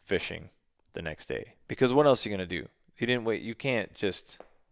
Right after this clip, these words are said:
that was the right thing to do. And it made some of the other teams, you know, kinda were like, "Well, that's not really fair." It's like, "Well, but it was a mess up. What are you gonna do?" Right? Um,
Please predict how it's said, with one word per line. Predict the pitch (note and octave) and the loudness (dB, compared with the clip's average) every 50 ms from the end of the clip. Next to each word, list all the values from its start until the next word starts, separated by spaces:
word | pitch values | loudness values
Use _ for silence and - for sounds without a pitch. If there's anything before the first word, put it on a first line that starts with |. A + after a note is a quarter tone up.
| _ _ _ _ _ | _ _ _ _ _
that | D3 D3 | 6 8
was | D3 B2+ A2+ | 8 6 4
the | A2+ G2+ | 4 4
right | F#2 F2+ E2+ | 4 4 2
thing | - F2+ E2+ | 0 -8 -10
to | D2+ D#2+ | -10 -6
do. | - F2 D2 - - _ - - - - - - - _ | -4 -4 -4 -6 -8 _ -20 -20 -20 -20 -20 -20 -20 _
And | - F#3 | -2 0
it | G3+ | 2
made | G3+ G3 F3+ | 2 2 2
some | - - C#3 | 2 -2 0
of | B2 | 2
the | A#2+ A#2 | 4 4
other | G#2+ G2+ | 2 2
teams, | - - G2+ F#2+ F#2 F#2 F#2+ - - - - - | 0 -4 -6 -4 -4 -6 -8 -10 -10 -12 -12 -10
you | - F#2 | -6 -4
know, | F2+ F2 F2+ | -4 -4 -4
kinda | - - G2+ G2 F#2+ F#2+ F#2+ F#2+ - - _ _ _ _ _ _ _ _ _ _ _ _ _ _ _ _ _ _ _ - - - - - G1+ G1+ G1+ G1+ G#1 A1+ B1 A#1 - G#2+ A2+ A2 | -6 -4 -2 -2 0 0 -2 -4 -6 -12 _ _ _ _ _ _ _ _ _ _ _ _ _ _ _ _ _ _ _ -20 -20 -20 -20 -20 -20 -20 -20 -20 -20 -20 -20 -20 -20 -18 -12 -10
were | G2+ G2 | -6 -4
like, | F#2+ F#2+ F#2 - - | -2 -4 -4 -4 -6
"Well, | G2+ G#2 | -8 -6
that's | G#2 F#2+ - - - - | -6 -8 -10 -10 -6 -4
not | A2+ A2 - | -4 -2 -2
really | A#2 A#2+ A2 | -2 -4 -4
fair." | A#2+ - - C#3+ C#3 C#3 C3+ C3+ C3+ C3 | -4 0 2 4 4 6 6 6 4 4
It's | C3 - | 4 4
like, | C#3 C3 A#2+ | 2 2 2
"Well, | - D3 C#3 | 0 -2 0
but | B2+ C#3+ D3 | 2 4 4
it | D3+ | 6
was | D3+ D3 C#3 | 4 4 2
a | D3 | 4
mess | C3+ C3 A2 - - | 4 4 4 4 0
up. | B1+ B1+ | -2 2
What | F2+ G#2 G2+ | 2 2 2
are | |
you | G2+ G2+ | 4 0
gonna | G2 F#2+ | 0 -2
do?" | F2 F2+ D#2+ - - _ - - - - - - - - | -2 -2 -4 -4 -6 _ -20 -20 -20 -20 -20 -20 -18 -4
Right? | - F#2 F#2 F#2 F#2+ G2+ - - - - - - - - - _ _ _ - | 2 4 6 6 6 2 -4 -14 -20 -20 -20 -20 -20 -20 -20 _ _ _ -6
Um, | - F#2+ G#2 G#2 G2 F#2+ F2+ E2+ F2+ - | 0 0 2 2 2 0 -2 -6 -10 -14